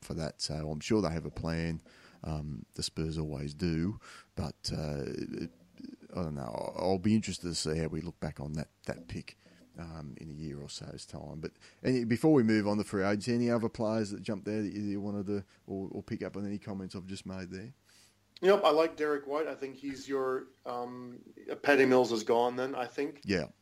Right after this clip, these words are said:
Speaker 2: I think
Speaker 1: Yeah.
Speaker 2: that's where, uh, Derek White is this, a little more of a spot-up shooter where Josh Hart's off the bounce. So, so Derek White, really good shooter from outside. I think you'll,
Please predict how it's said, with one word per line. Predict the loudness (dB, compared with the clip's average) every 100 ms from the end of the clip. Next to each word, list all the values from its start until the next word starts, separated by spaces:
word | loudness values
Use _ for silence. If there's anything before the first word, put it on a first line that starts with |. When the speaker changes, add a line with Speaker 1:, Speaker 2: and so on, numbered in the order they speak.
| _
Speaker 2:
I | -6
think | -4 2
Speaker 1:
Yeah. |
Speaker 2:
that's | 2 2
where, | -2 -2 -2
uh, | -4
Derek | 0 0 2
White | 0 -2
is | -8
this, | -8 -12 -20 _ -4
a | 2
little | 6 8
more | 8 6
of | 6
a |
spot-up | -4 -6 -2 0 -2 -6
shooter | -12 -6 -4
where | -2 -2
Josh | 0 -2 -2 -4
Hart's | -4 0
off | -2 -2
the | -8
bounce. | -2 -2 -2 -4
So, | -4 -4 -4 _ _ _ _
so | -8 0
Derek | 4 4 4
White, | 2 2 -2
really | -8 -6 -6
good | -8
shooter | -8 -8 -4 -4
from | 0
outside. | -2 -2 0 2 2
I |
think | 0 -4 -2
you'll, | 0 0 -2